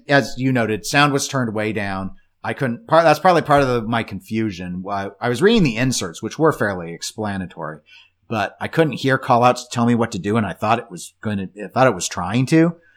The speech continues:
I could hear some of the sound effects. And I mean, they are, I'm glad it was turned down. I don't like it. I don't like the sound package. It's,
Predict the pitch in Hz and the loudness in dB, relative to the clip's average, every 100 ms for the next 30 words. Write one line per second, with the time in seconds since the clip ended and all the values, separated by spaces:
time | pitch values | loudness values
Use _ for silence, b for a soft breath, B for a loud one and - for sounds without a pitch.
0 | b - - 196 180 165 143 - - 139 | b -8 0 2 4 4 4 0 0 6
1 | 139 135 104 101 - 113 107 101 90 78 | 6 6 0 -4 -2 0 0 -2 -6 -8
2 | - 85 85 - _ _ 95 87 78 78 | -8 -10 -12 -12 _ _ -10 -8 -10 -6
3 | 98 90 85 76 78 107 107 107 92 85 | -4 -2 -4 -6 -6 -4 0 2 2 -2
4 | 82 - 67 - - _ _ _ _ _ | -10 -12 -14 -14 -20 _ _ _ _ _
5 | _ 87 90 85 73 76 - _ _ - | _ -6 -6 -8 -12 -14 -18 _ _ -6
6 | 104 117 113 110 - - - - - - | 0 4 4 2 -2 -12 -12 -20 -16 -16
7 | - - 180 - | -16 -18 -14 -14